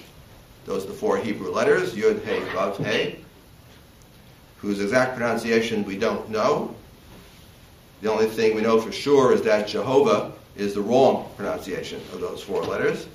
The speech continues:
but the correct pronunciation is actually somewhat debated, and I, as a traditionalist Jew, don't want to pronounce the name of God because, well, we Jews just don't do that. And besides, we don't know what it is. So,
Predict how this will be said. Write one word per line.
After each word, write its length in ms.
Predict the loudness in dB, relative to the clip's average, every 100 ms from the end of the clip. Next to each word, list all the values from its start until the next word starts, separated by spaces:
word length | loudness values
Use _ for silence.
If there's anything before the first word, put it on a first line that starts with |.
| -20 -20 -16 -6
but 160 | -4
the 80 | -4
correct 320 | 0 0 2
pronunciation 640 | 0 0 2 0 0 -4 -4
is 300 | -4 -4 -2
actually 320 | -4 -4 -6
somewhat 340 | -4 -4 -4
debated, 540 | -6 -4 -2 0 -2 -8 -20 -20 -20 -10
and 180 | -8 -2
I, 240 | 0 2
as 140 | 0 0
a 120 | -2
traditionalist 640 | 0 0 2 0 -4 -2
Jew, 240 | -2 0 2
don't 260 | 2 0
want 180 | 0 -2
to 60 | -4
pronounce 340 | -2 -2 -2
the 140 | -6
name 260 | -6 -6 -6
of 140 | -6
God 340 | -2 0 2 0
because, 800 | -2 2 2 2 -2 -10 -12 -4
well, 540 | 0 2 0 -2 -6 -12 -16 -18 -14
we 160 | -12 -12
Jews 260 | -14 -12 -8
just 240 | -6 -6
don't 180 | -4 -2
do 120 | 2
that. 280 | 4 4 0 -12 -20 -20 -20 -20 -4
And 160 | -2
besides, 360 | 0 4 6 6
we 60 | 2
don't 140 | 2
know 120 | 4
what 140 | 4 4
it 100 | 0
is. 200 | -4 2
So, 580 | 8 10 8 6 -4